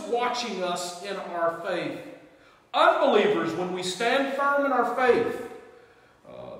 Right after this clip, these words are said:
see, uh, that we are, we are trusting in the Lord God Almighty, that our faith is in Christ, in Christ alone.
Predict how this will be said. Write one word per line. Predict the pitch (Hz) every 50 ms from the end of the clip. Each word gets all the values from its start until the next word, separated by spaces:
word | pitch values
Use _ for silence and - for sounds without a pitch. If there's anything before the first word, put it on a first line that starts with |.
| - -
see, | - - - - - 311 302 277 233 - - - - - - - - - -
uh, | 151 151 147 - - -
that | 156 196 202 202 202
we | 240 277 277 247
are, | 214 190 - - - - - - -
we | 226 247 233
are | 196 -
trusting | - - - - 294 311 302 302 302 311 294 285 269 262
in | 247 247 233
the | 233 226
Lord | 226 220 226 233 254 254 254 247 254 254
God | 247 233 233 233 233 233
Almighty, | 226 220 208 208 208 208 208 208 196 185
that | 185 190 190
our | 185 185
faith | - - 277 277 294 285 - - 240
is | 214 202
in | 208 202 202 202
Christ, | 208 - 269 285 302 311 285 - - - - 233
in | 233 226 233
Christ | 233 233 233 233 233 233 - -
alone. | 208 208 220 220 220 214 - - - -